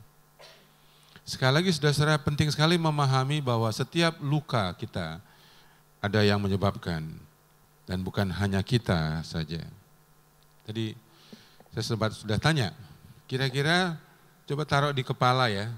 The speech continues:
satu pengalaman luka emosi Anda. Nanti saya akan bimbing bagaimana cara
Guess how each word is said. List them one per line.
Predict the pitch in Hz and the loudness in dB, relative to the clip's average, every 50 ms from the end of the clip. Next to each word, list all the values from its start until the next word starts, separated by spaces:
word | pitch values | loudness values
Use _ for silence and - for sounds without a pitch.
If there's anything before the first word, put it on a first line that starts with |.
| - - - - - - _ _ _ _ _ _ _ _ _ - | -12 -18 -20 -20 -20 -20 _ _ _ _ _ _ _ _ _ -4
satu | - 123 123 - 139 127 - | -2 0 0 2 2 0 0
pengalaman | - 127 123 123 120 117 120 120 117 120 123 123 | 0 0 2 2 2 4 2 2 2 0 -2 0
luka | 120 120 123 117 - 110 101 | 0 0 0 0 -2 -6 -6
emosi | 101 101 98 98 95 90 - 104 98 | -6 -6 -4 -4 -6 -6 -6 -6 -6
Anda. | 87 82 82 80 80 69 78 | -6 -8 -10 -12 -14 -10 -6
Nanti | 104 110 107 127 - | -4 -2 0 0 0
saya | - 131 127 | 2 0 0
akan | 123 - 135 135 135 | 2 2 2 2 2
bimbing | 135 139 139 156 160 147 | 2 2 2 0 0 0
bagaimana | 131 127 120 123 120 120 120 123 | 0 -2 0 0 0 2 0 0
cara | 117 - 120 113 113 113 113 113 | 0 -2 -2 -2 -2 -2 -4 -4